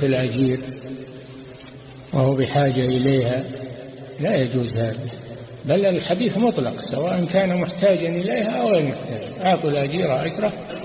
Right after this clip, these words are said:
قبل أن يجف عرقه". نعم، هذا ظلم،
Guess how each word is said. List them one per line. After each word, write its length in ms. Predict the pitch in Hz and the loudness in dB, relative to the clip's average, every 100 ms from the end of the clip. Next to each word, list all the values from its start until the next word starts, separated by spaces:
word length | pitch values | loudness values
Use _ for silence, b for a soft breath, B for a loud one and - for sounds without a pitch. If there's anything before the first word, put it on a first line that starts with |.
| - - - - | -12 -14 -6 4
قبل 300 | 160 175 170 | 4 6 4
أن 260 | 165 156 | 4 4
يجف 520 | 143 135 139 151 - | 0 0 -2 -2 -2
عرقه". 880 | 135 123 135 139 131 143 123 127 120 - - - - - - - | -2 2 2 2 0 0 0 0 -2 -6 -10 -12 -14 -14 -16 -2
نعم، 200 | 135 110 104 - - 131 - - - - - - - | 0 0 -4 -10 -14 -14 -16 -18 -18 -18 -18 -8 2
هذا 280 | 135 165 | 4 4
ظلم، 320 | 175 208 147 | 4 4 2